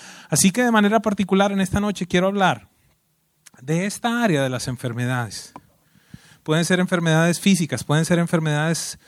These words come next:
en el alma. Esta mañana, creo, estaba allí cambiando canales y veía a, a un par de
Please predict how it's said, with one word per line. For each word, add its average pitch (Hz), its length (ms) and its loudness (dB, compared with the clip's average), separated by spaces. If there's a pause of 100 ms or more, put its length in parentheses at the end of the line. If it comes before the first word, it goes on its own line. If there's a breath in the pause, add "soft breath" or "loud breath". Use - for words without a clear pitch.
(460 soft breath)
en 147 120 4
el 151 140 4
alma. 170 480 0 (2000 soft breath)
Esta - 160 -2
mañana, 165 600 6
creo, 165 200 6
estaba 165 280 4
allí 170 180 4
cambiando 170 420 2
canales 160 480 0
y 151 60 -4
veía 139 580 2 (540 soft breath)
a, 139 80 -6
a 143 240 -4
un 156 140 0
par 180 240 4
de 175 300 0